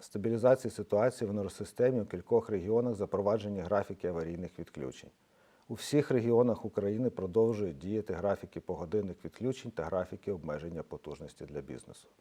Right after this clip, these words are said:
Актуальна інформація розміщується на офіційних ресурсах обленерго ваших регіонів.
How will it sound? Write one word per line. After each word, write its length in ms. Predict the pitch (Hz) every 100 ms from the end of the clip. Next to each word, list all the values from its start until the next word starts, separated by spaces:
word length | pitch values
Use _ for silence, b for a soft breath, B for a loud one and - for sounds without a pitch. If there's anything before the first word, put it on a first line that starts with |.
| B B B B B
Актуальна 540 | - - 107 117 147 131
інформація 680 | - 101 104 135 139 110
розміщується 600 | 92 85 120 - 104 -
на 100 | 95
офіційних 540 | 80 82 - 127 101 -
ресурсах 560 | 90 - 143 113 98 -
обленерго 680 | 107 98 90 85 90 98
ваших 440 | 71 69 - - -
регіонів. 440 | 71 76 64